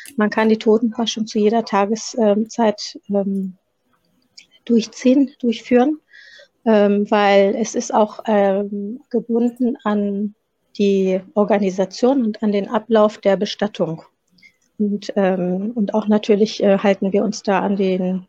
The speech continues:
Wunsch der Familie, wann die Familie die Waschung wünscht. Ähm, zumeist ist es natürlich,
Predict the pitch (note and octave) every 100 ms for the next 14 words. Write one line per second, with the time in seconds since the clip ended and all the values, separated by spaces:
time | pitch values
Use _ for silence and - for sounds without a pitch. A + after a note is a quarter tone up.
0 | _ G#3+ G3+ G3 - F#3+ - F#3+ F#3+ G3+
1 | A#3 C4 C#4+ - _ _ _ - G#3+ G#3
2 | - G#3+ G#3 G3 G3 G3 G3+ G3 G3+ -
3 | G#3+ - G#3+ B3 D4+ - - _ _ _
4 | _ _ _ G#3 G3+ G3+ G3+ G3 - -
5 | A3 G3+ G#3 - A3+ A3+ - G3+ G3+ G#3
6 | G3 - -